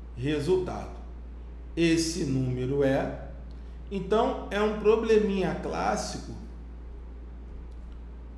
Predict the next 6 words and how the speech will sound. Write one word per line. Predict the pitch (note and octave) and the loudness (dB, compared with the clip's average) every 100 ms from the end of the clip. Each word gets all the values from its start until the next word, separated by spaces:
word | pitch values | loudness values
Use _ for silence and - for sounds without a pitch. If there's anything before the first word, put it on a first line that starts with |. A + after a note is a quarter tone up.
| - - | -14 -10
né? | D#3 F3+ F3+ | -4 -2 0
É | E3+ | 0
um | E3 | 0
probleminha | - G3 G3+ F#3 E3+ E3+ D3+ | 0 0 2 2 2 2 -2
clássico | - D3+ F3+ F3 - - - - - - - - - - - - B2 | -4 -2 0 -2 -4 -8 -10 -12 -12 -12 -12 -12 -12 -12 -12 -12 -8
de | C#3+ - | -4 -4